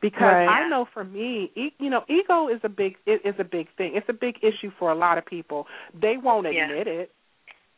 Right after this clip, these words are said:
Speaker 3: Mm-hmm.
Speaker 1: But those are the ones who are pointing fingers at everybody else on what they're doing and what they're not doing is because they're afraid to look. And my, my late pastor, um, the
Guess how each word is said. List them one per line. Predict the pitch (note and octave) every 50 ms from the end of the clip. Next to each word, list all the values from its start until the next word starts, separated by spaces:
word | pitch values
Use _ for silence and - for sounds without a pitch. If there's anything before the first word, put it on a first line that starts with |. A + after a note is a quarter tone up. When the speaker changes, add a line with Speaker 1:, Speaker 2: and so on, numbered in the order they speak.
| _ _ _ -
Speaker 3:
Mm-hmm. | E3+ D#3+ - F3 E3 - - G#3 - -
Speaker 1:
But | G#3+ G3+ G3+ F#3+ F3+
those | G#3+ A3 A3+ B3+ B3
are | C#4 A#3+
the | B3+ A#3
ones | G#3 G3 F#3 F#3 F3+ F#3 - -
who | G#3 F#3
are | F3+
pointing | - - - A3 G#3+ G3+ F#3+ F#3 - - _
fingers | A3+ A3 B3 B3+ A3+ F#3+ E3+ D#3+ E3 - _
at | - E3+ - -
everybody | F3+ - F#3+ F#3 F3 E3+ D#3+ D#3+ D#3+ D#3+ F3+
else | G#3 G#3+ G3 F3+ - -
on | E3+ E3 D#3 E3
what | E3 - -
they're | F3+ F3 G3 G#3
doing | F#3+ F3 F3 E3 D#3 D3+ D3+ D3+ D3+
and | D3 D3
what | D#3 D3 -
they're | F3+ F#3 G3
not | G3 F3+ D#3 C#3 -
doing | - B3 C#4+ B3+ G#3
is | F3 E3+ -
because | - F#3 - - G3 F3+ - -
they're | F3 E3 D#3+ - _
afraid | - F#3+ F#3 F3+ F3+ -
to | D#3+
look. | D3+ D#3+ E3 D#3+ - _ - - - - -
And | - F#3
my, | F#3+ G3+ G#3 - _
my | - G3+ G3+ G3 F#3+
late | G3 A3+ C#4 D#4 -
pastor, | - - B3 A#3 G#3+ A3 G#3 F#3+ - - E3+ D#3 D3+ - -
um, | - E3 D#3+ D#3+ E3
the | E3 D#3+